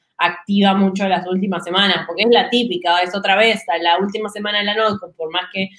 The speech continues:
la hayamos organizado un año antes, llegamos hasta las bolas, y las charlas las terminás postulando a la última semana antes de que, por más que el call for papers está abierto, no sé, dos meses, tres meses,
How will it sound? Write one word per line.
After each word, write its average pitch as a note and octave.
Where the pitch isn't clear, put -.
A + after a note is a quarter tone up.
la F#3
hayamos G3
organizado G3+
un G3+
año G#3+
antes, A#3
llegamos F3+
hasta E3+
las E3+
bolas, E3+
y E3
las F3+
charlas C4
las D#3+
terminás F3
postulando F#3+
a F#3
la E3+
última F3+
semana F3+
antes E3+
de D#3
que, C#3+
por D#3+
más F3
que G3
el F#3
call F#3
for F3+
papers F#3+
está E3+
abierto, F3+
no E3+
sé, E3
dos F3
meses, F#3+
tres F#3+
meses, G3